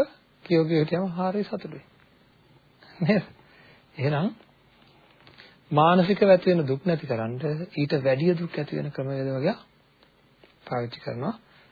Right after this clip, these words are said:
ඒ ෂණයේ මාත්‍රයේ තාවකාලිකව අරක පැලස්තරයක් දැම්මා වාගේ දුක් වැහෙනවා. හැබැයි ඊට වැඩිය දුක් ගොඩක් ප්‍රාණඝාත කරන ඊට වැඩිය දුක් ගොඩක් ඇති වෙනවා. අදත් ආදන්න කරන කට්ටියට ඒ මොහොතේ සතුටු වුණාට ඊට වැඩිය ලොකු දුක් ඇති වෙනවා. කාමයේ වර්ධව හැසිරෙන අයට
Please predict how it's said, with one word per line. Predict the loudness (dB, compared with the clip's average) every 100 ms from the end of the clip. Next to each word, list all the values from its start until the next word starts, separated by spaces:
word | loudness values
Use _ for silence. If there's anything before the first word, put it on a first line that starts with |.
| _ _ -20 -20 _ 4
ඒ | 6 8
ෂණයේ | 6 4 2 4 6 8 6
මාත්‍රයේ | 6 4 2 0 -2 4 4 6 4 0 -4 -4
තාවකාලිකව | 2 4 4 4 6 8 6 2 0
අරක | 2 2 2
පැලස්තරයක් | 2 4 2 2 2 2 2
දැම්මා | 0 0 0
වාගේ | 0 0 -2
දුක් | -4 -4
වැහෙනවා. | -2 0 0 -2 -4 -8 _ _ _ -8
හැබැයි | 2 4 4
ඊට |
වැඩිය | 2 2 0
දුක් | -2 0
ගොඩක් | 2 2 -2 _ _ _ -20 _ _
ප්‍රාණඝාත | 2 4 6 4 4
කරන | 2 0
ඊට | 0 0
වැඩිය | 0 0
දුක් | -4
ගොඩක් | -6 -10
ඇති | -12 -12
වෙනවා. | -14 -14 -4
අදත් | 0 4
ආදන්න | 4 2 0
කරන | -2 -2 -2
කට්ටියට | 0 0 0 -4 _ _ _ 6
ඒ | 6
මොහොතේ | 8 6 6
සතුටු | 2 2
වුණාට | 2 4 4 2 -10 _ _ _
ඊට | -4 2
වැඩිය | 4 4
ලොකු | 0 -2
දුක් | -4
ඇති | -4 -4
වෙනවා. | -4 2
කාමයේ | 2 4 2
වර්ධව | 4 4
හැසිරෙන | 4 2 0 2
අයට | 2